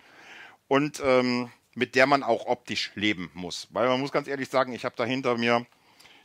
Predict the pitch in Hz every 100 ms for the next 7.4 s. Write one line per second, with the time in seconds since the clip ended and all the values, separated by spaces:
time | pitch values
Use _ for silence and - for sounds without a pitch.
0 | _ 123 117 113 107 107 _ _ _ _
1 | _ _ _ _ _ _ _ _ _ -
2 | 110 127 156 135 - 135 135 117 110 -
3 | 120 113 98 92 - - 120 - 80 -
4 | - 120 127 135 - 95 76 60 - -
5 | _ _ - 104 101 90 120 123 113 113
6 | 113 110 - 92 98 98 90 95 101 87
7 | 71 - 69 -